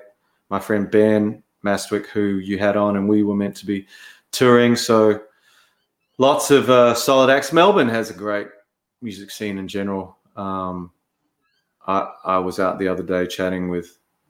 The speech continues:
Lachlan Bryant, and we were just in a bar, and, uh, Katie Bates. And so there'll just be musicians you just run into and chat with, and that's, it's a cool,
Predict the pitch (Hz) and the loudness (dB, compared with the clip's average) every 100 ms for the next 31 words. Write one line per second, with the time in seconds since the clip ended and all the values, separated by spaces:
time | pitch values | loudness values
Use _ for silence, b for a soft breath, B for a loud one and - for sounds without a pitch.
0 | _ _ _ _ 98 101 101 - 107 98 | _ _ _ _ 0 2 2 0 -4 -2
1 | 98 95 95 98 _ _ - 101 98 98 | -2 -4 -6 -10 _ _ -4 -2 0 -2
2 | 98 95 90 87 95 98 - - _ 104 | -4 -6 -8 -6 -6 -6 -8 -18 _ -8
3 | 98 87 95 95 95 92 87 87 _ _ | -6 -2 -2 0 -2 -4 -6 -10 _ _
4 | _ _ _ _ _ - 95 90 90 87 | _ _ _ _ _ -12 -6 -4 -2 -4
5 | 87 - _ _ _ - 98 95 92 95 | -6 -10 _ _ _ -6 -4 -4 -4 -2
6 | 92 - - 98 113 110 123 123 - 101 | -2 -4 -10 -6 -2 0 2 0 -4 -6
7 | 95 98 90 101 - 90 87 - _ _ | -4 -4 -6 -8 -6 -8 -10 -14 _ _
8 | _ _ _ 101 90 90 95 90 92 87 | _ _ _ -14 -12 -10 -6 -6 -6 -8
9 | 95 92 85 - - 90 90 90 87 87 | -8 -8 -10 -12 -6 -6 -4 -6 -6 -12
10 | - b b b b b - 101 - - | -12 b b b b b -8 -6 -6 -8
11 | 110 - - 110 | -8 -8 -4 -4